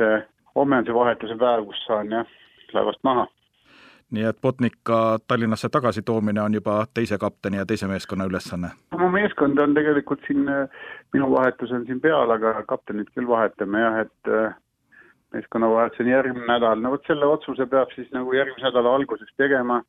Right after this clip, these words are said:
Speaker 1: vastavalt sellele, mida me näeme, kuidas tuulesuund ja see jääväli siin on, et kas me siis tuleme järgmise nädala Tallinnasse või, või oleme siin veel.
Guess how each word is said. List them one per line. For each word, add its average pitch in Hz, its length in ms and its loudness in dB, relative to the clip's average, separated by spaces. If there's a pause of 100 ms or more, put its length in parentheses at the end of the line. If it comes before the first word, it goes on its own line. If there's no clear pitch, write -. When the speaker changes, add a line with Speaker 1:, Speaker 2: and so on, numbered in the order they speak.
(300)
Speaker 1:
vastavalt 113 520 0
sellele, 110 340 2
mida 110 220 0
me 110 100 -2
näeme, 117 340 2
kuidas 110 240 -6
tuulesuund 123 560 2
ja 110 120 -2
see 113 160 0
jääväli 117 480 2
siin 113 160 -4
on, 160 240 -6 (580)
et 107 200 -8
kas 110 200 0 (160)
me 110 420 4
siis - 200 -8
tuleme 110 440 2 (120)
järgmise 110 340 0
nädala 110 640 2
Tallinnasse 110 560 0
või, 113 300 4 (100)
või 113 180 6
oleme 117 300 4
siin 110 160 -4
veel. 113 320 4